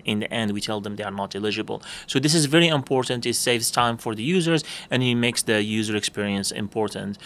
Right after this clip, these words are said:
Uh, and then once they pass the eligibility, then they go to complete their petition. In that is play, in that sta-, stage, then we ask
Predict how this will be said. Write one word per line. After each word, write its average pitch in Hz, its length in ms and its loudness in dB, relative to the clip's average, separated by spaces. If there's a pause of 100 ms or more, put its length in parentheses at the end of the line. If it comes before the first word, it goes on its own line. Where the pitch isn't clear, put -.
(280)
Uh, 113 400 4
and 131 140 6
then 139 160 6
once 185 240 8
they 147 240 4
pass 151 380 2
the 151 100 4
eligibility, 135 680 4
then 127 180 0
they 123 100 4
go 120 220 4
to 113 140 -4
complete 120 480 -2
their 110 120 2
petition. 98 540 -2 (300)
In 113 140 4
that 117 300 4
is - 280 0 (220)
play, 165 300 6
in 117 180 2
that 123 180 4
sta-, 147 460 6
stage, 156 480 2 (340)
then 123 260 6
we 120 80 4
ask 123 300 4